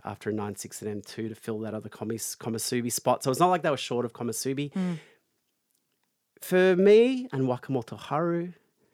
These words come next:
Speaker 1: I think this is fine.
Speaker 2: Slowly, slowly.
Speaker 1: Slowly, slowly.
Speaker 2: He's gone from Komusubi two to one. That's okay. He's just moved up.
Speaker 1: Gradual build. It's fine. No rush.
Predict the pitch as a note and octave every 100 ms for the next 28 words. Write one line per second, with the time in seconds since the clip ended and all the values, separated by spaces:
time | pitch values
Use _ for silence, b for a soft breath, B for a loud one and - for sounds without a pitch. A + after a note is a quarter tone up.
0 | _ - A#2 - A#2+ A#2 - A2 A2+ -
1 | G#2+ - - A2+ A2+ A#2 A2+ A#2 - F3
2 | F3+ F#3 G3+ - F3 B2+ C3+ D3+ D#3+ D3+
3 | - C#3 C#3 C#3 C#3 C#3 A3+ G3 A3 G#3+
4 | A3+ G3+ - A3+ B3 C#4 A3 G#3 G#3+ B3
5 | A3+ A3+ A3 A3+ G#3 A3 - - G3 A3+
6 | A3+ A3+ G#3 A#3 - b - A#2 A#2+ D3+
7 | E3 - D#3+ D3 C3 A2 G#2 G#2 G#2 G2
8 | - _ _ _ _ _ D3+ E3 - -
9 | - G#2+ G#2 G2+ G#2+ C#3 F#3+ G#3 G3+ G3+
10 | - -